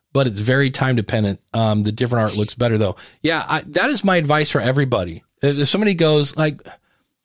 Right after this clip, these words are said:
"What's a podcast?" Uh, I go, you know, I, you do the whole, it's internet radio thing, but really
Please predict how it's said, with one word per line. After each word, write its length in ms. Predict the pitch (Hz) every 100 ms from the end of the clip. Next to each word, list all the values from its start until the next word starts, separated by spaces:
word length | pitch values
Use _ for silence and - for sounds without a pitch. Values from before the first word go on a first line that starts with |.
| _
"What's 280 | 143 185 220
a 40 | 262
podcast?" 760 | - 226 - 220 233 - - _ _ _ -
Uh, 180 | 156 147
I 100 | 151
go, 340 | 151 151 147 139
you 200 | - 147
know, 140 | 117
I, 200 | 113 131 - 113
you 140 | 156
do 180 | 139 147
the 80 | 131
whole, 160 | 131
it's 140 | 110 135
internet 320 | 147 135 117
radio 260 | 123 131 110
thing, 200 | 113 117
but 100 | 117
really 420 | 143 226 165 127